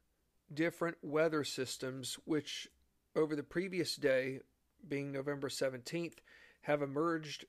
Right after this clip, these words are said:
by becoming one potential dangerous storm. Two storms collide, meet up with one another to form that perfect storm.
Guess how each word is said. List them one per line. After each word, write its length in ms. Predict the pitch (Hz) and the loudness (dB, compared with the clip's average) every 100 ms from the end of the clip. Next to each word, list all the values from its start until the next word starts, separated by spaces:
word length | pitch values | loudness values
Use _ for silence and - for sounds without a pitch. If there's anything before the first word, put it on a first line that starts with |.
| - | -4
by 220 | 135 131 | 0 0
becoming 580 | 135 131 - 147 147 127 | -2 -6 -4 -4 -4 0
one 260 | 147 156 | 0 0
potential 720 | 143 - - 151 147 - 139 | -4 -10 -6 -4 -4 -4 -4
dangerous 520 | 135 131 135 135 131 | -4 -6 -6 -6 -4
storm. 520 | - - 180 120 92 - _ _ _ _ _ _ _ _ | -4 -4 -4 -4 -8 -16 _ _ _ _ _ _ _ _
Two 240 | - 156 165 | -2 0 2
storms 500 | - 170 156 156 - | 2 2 2 2 -2
collide, 680 | - 156 151 160 160 165 - _ _ _ _ _ | 0 4 4 4 0 -2 -6 _ _ _ _ _
meet 220 | 131 143 156 | -2 2 4
up 180 | 156 | 4
with 160 | 165 - | 0 0
one 180 | 165 160 | 0 0
another 360 | 160 160 170 | 2 2 0
to 120 | 160 135 | -2 -6
form 360 | - 156 156 | 0 0 2
that 240 | 143 151 - | 0 -2 0
perfect 420 | 156 147 156 - | 2 2 0 -2
storm. 640 | - 160 156 160 160 165 | -2 2 2 2 -2 -6